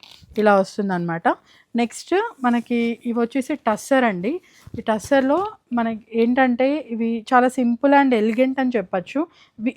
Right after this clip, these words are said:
ఇలాంటివి కొంచెం మనకి కట్టుకుంటేనే వీటిది తెలుస్తుందండి లుక్ అనేది, చూస్తే తెలియదన్నమాట. So అలాగే ఇలా డిజిటల్ ప్రింట్‌లో అయితే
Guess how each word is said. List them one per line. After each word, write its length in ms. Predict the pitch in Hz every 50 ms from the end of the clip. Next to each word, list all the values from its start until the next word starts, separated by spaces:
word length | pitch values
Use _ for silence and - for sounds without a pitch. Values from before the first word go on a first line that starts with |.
| 254 240
ఇలాంటివి 380 | 254 262 262 262 254 277 277 269 277
కొంచెం 280 | 269 254 240 - 277 262 254 262
మనకి 180 | 254 247 - - 254
కట్టుకుంటేనే 680 | 226 - - 285 - 285 269 269 269 285 269 262 277 302 294 254 247
వీటిది 440 | 240 214 - 233 233 226 208 233 226 220 - 220
తెలుస్తుందండి 720 | 214 214 233 - - - 254 233 214 190 180 180 175 208 226 202
లుక్ 240 | 185 - - - 220
అనేది, 320 | 202 190 175 160 - 269 349 - _ _ _ _ _ - _ -
చూస్తే 300 | 262 269 254 - - 285 262 - 233
తెలియదన్నమాట. 640 | 208 214 220 226 214 202 185 180 170 165 165 - 214 277 349 - _ _ _ _ _ -
So 60 | - 254 247
అలాగే 280 | 240 247 262 277 262 302 294
ఇలా 120 | 277 262 247 233 190
డిజిటల్ 340 | 214 202 185 - - 262 262 262
ప్రింట్‌లో 300 | 254 247 240 233 247 240 233
అయితే 160 | 233 226